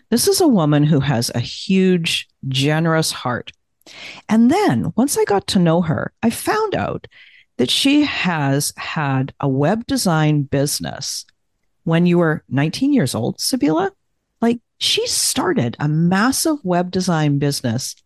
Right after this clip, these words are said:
at nineteen. So let me introduce you to her.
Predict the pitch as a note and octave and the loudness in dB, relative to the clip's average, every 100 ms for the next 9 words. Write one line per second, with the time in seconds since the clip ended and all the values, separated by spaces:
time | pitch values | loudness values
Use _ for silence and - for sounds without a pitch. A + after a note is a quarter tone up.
0 | _ - D#3 C#3+ C#3 - - A#2 B2+ - | _ -12 -6 -2 -2 -2 -2 -2 -4 -12
1 | _ - - - - _ _ - - B3 | _ -20 -20 -20 -20 _ _ -8 -4 -2
2 | G#2+ - _ _ _ _ _ - C4+ D#4+ | -2 -6 _ _ _ _ _ -6 -2 2
3 | C4 G3+ D#3 A#2 B2+ - G2 - - - | 2 2 0 0 0 -2 -4 -4 -6 -8